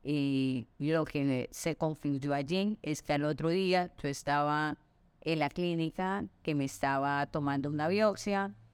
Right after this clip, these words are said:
que me estaba esto, esto, y ahí se desencadenó. Pero pasé de, de estar muy bien,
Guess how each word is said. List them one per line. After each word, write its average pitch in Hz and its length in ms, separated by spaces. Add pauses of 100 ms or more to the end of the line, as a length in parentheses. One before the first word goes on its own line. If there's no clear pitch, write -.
(140)
que 180 80
me 160 120
estaba 151 480
esto, 202 360
esto, 196 400
y 208 140
ahí 170 240
se 208 140
desencadenó. 147 960
Pero 185 200
pasé 180 480 (440)
de, 196 460
de 175 260
estar 156 340
muy 170 240
bien, 233 460